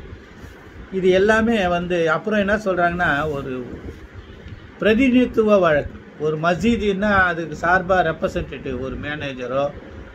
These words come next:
இல்ல ஒரு முத்தாவலியோ கேஸ் போடுறாருன்னா, அந்த வழக்கு வந்து அந்த ம-, அந்த மசூதியோ அந்த சொசைட்டிக்கோ சம்மந்தப்பட்ட அனைவரையும் கட்டுப்படுத்தும். அந்த அடிப்படையில அந்த res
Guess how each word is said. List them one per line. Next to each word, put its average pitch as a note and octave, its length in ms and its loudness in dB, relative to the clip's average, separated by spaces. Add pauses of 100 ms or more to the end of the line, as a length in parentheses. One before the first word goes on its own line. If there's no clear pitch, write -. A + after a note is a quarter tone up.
(100)
இல்ல D3+ 160 -6
ஒரு D3+ 140 -4
முத்தாவலியோ C#3+ 760 0
கேஸ் D3 220 -6 (100)
போடுறாருன்னா, A2+ 720 -8 (640)
அந்த C#3+ 320 -4
வழக்கு E3+ 460 0
வந்து C3+ 440 -4
அந்த D3 400 -6
ம-, C#3+ 260 -4
அந்த C#3+ 280 -4
மசூதியோ D3+ 600 -6
அந்த D#3 220 -4
சொசைட்டிக்கோ D3 640 -8
சம்மந்தப்பட்ட C3+ 640 -8
அனைவரையும் D#3 540 -2
கட்டுப்படுத்தும். A#2 1000 -8 (720)
அந்த F3 280 2
அடிப்படையில D#3 440 -4
அந்த C#3 240 -8
res B2+ 120 -10